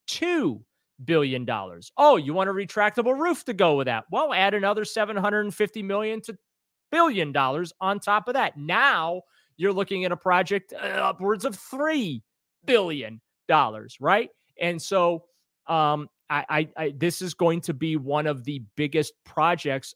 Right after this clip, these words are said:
undertaken. I certainly can understand the city of Cleveland wanting to slow roll this, take their time. While, uh,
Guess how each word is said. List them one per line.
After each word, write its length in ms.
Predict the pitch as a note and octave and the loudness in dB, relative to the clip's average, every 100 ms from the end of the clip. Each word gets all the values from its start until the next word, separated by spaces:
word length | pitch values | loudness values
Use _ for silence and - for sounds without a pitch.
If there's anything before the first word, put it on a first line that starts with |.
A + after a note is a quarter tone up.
| - | -8
undertaken. 720 | D3 C#3+ C#3 - F#3 G#3+ G#2+ | -6 -4 -6 -4 -6 -4 -8
I 60 | G#2+ | -10
certainly 380 | A2 C#3+ - C3+ | -8 -8 -8 -10
can 180 | C3+ | -8
understand 560 | C3+ B2+ A#2+ C#3 C#3+ E3 | -8 -8 -10 -6 -6 -6
the 60 | C3+ | -6
city 260 | D3 C3+ | -6 -4
of 80 | B2 | -4
Cleveland 420 | - D3+ F3 C3+ | -4 -2 0 0
wanting 360 | B2+ C3+ C3 B2+ | -2 -2 -4 -6
to 180 | C#3 B2 | -6 -6
slow 320 | - D3 C3+ | -4 0 0
roll 320 | B2 D3+ F#3+ | 4 4 6
this, 300 | F#3 F#3 - | 4 0 -4
take 260 | - B2 - | -8 -10 -8
their 160 | - - | -12 0
time. 540 | G3 B3 E3 C3+ D#3 - _ _ _ _ _ _ _ | 4 6 4 0 -4 -12 _ _ _ _ _ _ _
While, 240 | - B2+ C#3+ | 2 4 6
uh, 120 | C#3+ | 4